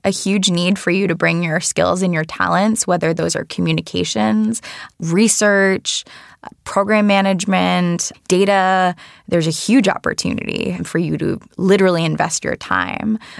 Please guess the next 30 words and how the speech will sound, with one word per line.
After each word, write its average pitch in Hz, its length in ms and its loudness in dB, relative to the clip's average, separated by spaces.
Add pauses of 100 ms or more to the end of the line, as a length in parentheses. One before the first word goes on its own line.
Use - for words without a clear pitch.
And 165 80 0
I 156 60 2
think 170 180 0
that's - 220 -4
one 165 140 0
of - 160 -2
the, 87 340 0 (300)
the 156 40 -10
best - 280 -4
things - 240 -4
we - 80 -4
can - 140 -4
all 196 140 2
do. - 380 -4 (460)
But 240 120 2
on 233 140 2
top 339 260 0
of 165 140 0
that, 90 420 0
I 277 120 -2
would 302 160 0
say 175 420 2 (460)
really 226 720 2
seek - 300 -2
to 185 140 -6
learn 170 800 0 (180)
and 170 160 0
hear 180 340 0
these 165 220 0
stories 214 800 -2